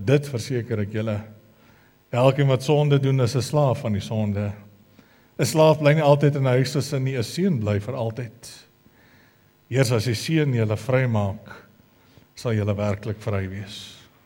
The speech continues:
Kom ons hou hierdie gedeelte oop, ek wil graag so deur hom werk. Ons kom hier by woorde wat eintlik baie bekende woorde is. En ek het nou al baie in flieks ook gehoor dat hierdie woorde opgetel word, dat "the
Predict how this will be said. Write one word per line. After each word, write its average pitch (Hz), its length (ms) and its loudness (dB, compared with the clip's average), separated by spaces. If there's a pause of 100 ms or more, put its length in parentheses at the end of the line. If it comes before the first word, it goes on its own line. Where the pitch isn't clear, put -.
(420)
Kom 160 160 2
ons 143 120 0
hou 120 100 4
hierdie 120 220 2
gedeelte 120 380 -2
oop, 131 160 -8
ek 113 80 -6
wil 110 120 -4
graag 117 400 -2
so 117 80 -8
deur 107 200 -2
hom 104 120 -2
werk. 113 380 -6 (920)
Ons 170 200 0 (100)
kom 247 160 2
hier 240 100 2
by 185 220 4
woorde 175 340 6
wat 156 180 2
eintlik 190 320 2
baie 170 280 6
bekende 196 480 4
woorde 147 520 4
is. - 340 -6 (1080)
En 139 160 -2
ek 151 120 4
het 185 120 2
nou 170 100 4
al 165 200 6
baie 151 220 4
in 165 140 4
flieks 208 340 0
ook 170 140 0
gehoor 151 240 4
dat 147 180 2
hierdie 143 220 4
woorde 156 340 4
opgetel 156 680 2
word, 147 340 2 (720)
dat 131 120 2
"the 131 120 2